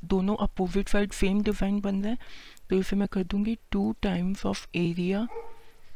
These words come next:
of quadrant एबीसीई minus area of triangle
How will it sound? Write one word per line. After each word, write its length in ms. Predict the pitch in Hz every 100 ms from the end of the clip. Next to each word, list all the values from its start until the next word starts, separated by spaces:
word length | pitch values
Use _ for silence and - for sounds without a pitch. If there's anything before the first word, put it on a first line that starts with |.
| - -
of 160 | 185 - -
quadrant 580 | 190 185 175 196 202 202 - - -
एबीसीई 1300 | 165 180 185 202 202 196 - 160 156 - 175 214 247 - - - - 170
minus 580 | 170 170 180 190 226 - - - - -
area 540 | 175 175 175 180 202 214 170
of 220 | 185 - -
triangle 680 | 175 160 160 160 170 202